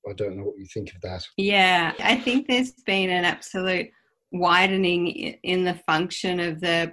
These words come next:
Speaker 2: police, especially as there's been a divestment in services like mental health services, but also housing, for instance. And so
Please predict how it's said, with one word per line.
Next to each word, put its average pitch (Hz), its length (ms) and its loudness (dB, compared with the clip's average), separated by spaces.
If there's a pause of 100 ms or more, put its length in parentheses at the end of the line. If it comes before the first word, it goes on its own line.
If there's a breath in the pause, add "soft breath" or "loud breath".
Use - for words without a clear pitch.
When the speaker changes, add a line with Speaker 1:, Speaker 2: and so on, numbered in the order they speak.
Speaker 2:
police, 165 420 -4
especially 240 920 -4
as 180 380 -4
there's 180 280 0
been 180 360 2
a 170 280 -2 (120)
divestment 180 920 2
in 170 540 2
services 170 800 -2
like 147 160 -2
mental 160 500 0
health 170 240 -4
services, 165 880 -4
but 156 180 -4
also 165 560 -2 (260 loud breath)
housing, 180 760 2
for 165 140 -2
instance. - 720 -6 (460)
And 185 220 2
so 175 500 2